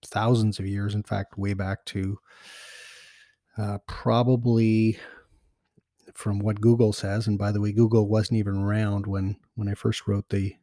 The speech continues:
uh, the first edition of this booklet. Uh, it says it was dating back to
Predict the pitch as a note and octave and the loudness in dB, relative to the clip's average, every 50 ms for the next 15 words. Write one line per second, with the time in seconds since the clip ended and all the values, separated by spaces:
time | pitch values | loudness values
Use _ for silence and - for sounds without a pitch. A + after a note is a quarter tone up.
0 | _ _ B2 A2+ A2 A2+ A2+ G#2+ - - A2+ A2 A2 - - - - - _ - | _ _ -8 -6 -4 -4 -4 -4 -2 0 0 0 0 -2 -6 -10 -14 -16 _ -6
1 | - A#2+ G#2+ A2 G#2+ - - - A#2 A2 - A2+ G#2 - - - A2 - - A#2 | -4 0 2 2 2 2 0 -2 -2 0 2 2 0 0 0 -2 -2 0 2 0
2 | A2+ B2 - _ _ - - - - - - - - - - - _ - A2 G#2 | 0 0 -2 _ _ -20 -20 -20 -20 -20 -20 -20 -20 -20 -20 -14 _ -2 0 0
3 | G#2 G#2 G2+ G#2 G#2 G2+ F#2+ - - _ _ _ _ _ _ _ _ - - - | 2 2 2 2 2 0 0 -4 -8 _ _ _ _ _ _ _ _ -8 2 4
4 | E3+ F3 D#3+ D#3+ C3+ C3 A#2+ G#2+ G2 - - _ _ _ - G#2 - A#2 A#2 A#2+ | 6 6 6 4 4 4 2 2 0 -4 -12 _ _ _ -8 0 2 4 6 6
5 | C3 B2 A2+ G2 G2+ G2+ G#2 G#2 G#2 - - - - A2+ G#2 G2+ G2 G2+ G2+ G2 | 6 6 6 4 4 2 2 0 -2 -2 -6 -6 -2 -2 0 0 0 0 0 0
6 | G2+ G2+ | -2 -4